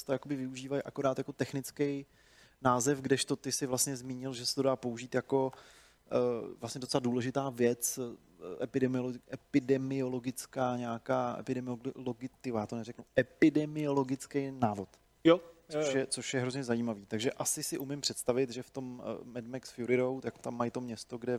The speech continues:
Speaker 1: hrozně šetřejí vodou, <laughs> když chtějí napojit lidi, tak pustí obrovskou přehradu, tak tam mají, tak tam mají obrázek. „Vemte si vlastní kelímek.“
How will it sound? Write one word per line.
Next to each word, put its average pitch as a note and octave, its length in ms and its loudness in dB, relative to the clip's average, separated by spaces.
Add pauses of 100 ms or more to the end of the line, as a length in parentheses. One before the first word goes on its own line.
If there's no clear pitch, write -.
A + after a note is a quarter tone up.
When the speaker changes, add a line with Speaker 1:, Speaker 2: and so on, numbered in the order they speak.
Speaker 1:
hrozně A#2+ 260 -10
šetřejí B2+ 320 -2
vodou, A2 400 2 (540)
<laughs> - 560 8
když - 220 8
chtějí C#3+ 200 10
napojit C3+ 380 8
lidi, C3 200 8
tak B2 140 2
pustí - 340 6
obrovskou B2+ 320 6
přehradu, B2+ 380 4 (340)
tak - 180 4
tam C#3 140 4
mají, B2+ 320 2 (680)
tak - 140 -6
tam C3 100 2
mají B2 160 0
obrázek. G#2 540 0 (200)
„Vemte C3 240 4
si F3+ 100 4
vlastní D3 260 -8
kelímek.“ G#2+ 500 -8